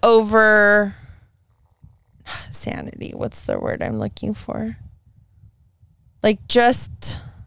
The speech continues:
dang it, I can't think of what word I'm looking for. But fear is gonna overtake it. And this is where you and I were talking earlier about,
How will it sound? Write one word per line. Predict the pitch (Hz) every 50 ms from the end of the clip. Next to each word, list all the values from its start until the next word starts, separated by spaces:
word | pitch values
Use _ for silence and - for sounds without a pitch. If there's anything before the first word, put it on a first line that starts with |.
| _ _ _ -
dang | - 208 202 196
it, | 190 175 - - - 202
I | 190
can't | - - 202 190 -
think | - 190 185
of | -
what | - - - - -
word | - 180 -
I'm | 170 160 156
looking | 156 175 - - - 185
for. | 190 - - - -
But | 190 - 220 220 202 - - - - - _ _ _ - - _ _
fear | - - 262 254 254
is | 254 -
gonna | - 220 214 208 196 190 185 190 190 190 - _ _ _ _ _ _ -
overtake | 196 202 185 190 175 - - 190 180 - -
it. | 147 139 104 - _ _ -
And | - 202 196 196
this | 196 196 - -
is | 214 202 196 202
where | 196 202 196 190
you | 190 190 190 190
and | 185 180 175
I | 180 185
were | 190 180 180
talking | - - 196 190 - - 185 185 -
earlier | - 214 240 254 247 226 202 196 190
about, | 190 185 185 185 180 170 143 -